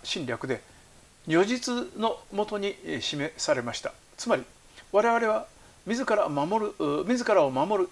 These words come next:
意志と能力を示さない限り、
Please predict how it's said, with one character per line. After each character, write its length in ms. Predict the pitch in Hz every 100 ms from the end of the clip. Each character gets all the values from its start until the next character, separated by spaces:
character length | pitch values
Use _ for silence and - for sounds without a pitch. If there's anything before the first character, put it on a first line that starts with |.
| -
意 80 | 208
志 120 | 202
と 140 | - - - - - -
能 200 | 220 247
力 260 | 180 - 131
を 80 |
示 340 | 120 - 208 208
さ 80 | 214
な 160 | 208
い 60 | 202
限 240 | 226 175
り、 140 | 127